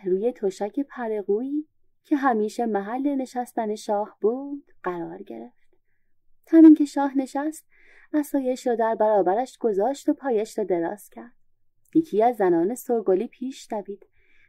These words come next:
چکمه‌های روسی شاه را گرفت و یکی یکی بیرون کشید. سپس شاه فریاد زد: «آقا محمد، برو بساط آش رشته را برای ما و حرم سرا بیاور.»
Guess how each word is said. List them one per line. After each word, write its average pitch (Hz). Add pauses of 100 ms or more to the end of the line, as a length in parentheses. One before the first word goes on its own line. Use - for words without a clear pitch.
چکمه‌های 240
روسی 208
شاه 208
را 214
گرفت 202 (140)
و 196
یکی 185
یکی 214
بیرون -
کشید. - (640)
سپس 165
شاه 254
فریاد 226
زد: 302 (640)
«آقا 214
محمد، 226 (600)
برو 311
بساط 277
آش 247
رشته 233
را 285
برای 262
ما 277
و 247
حرم 214
سرا 262
بیاور.» 240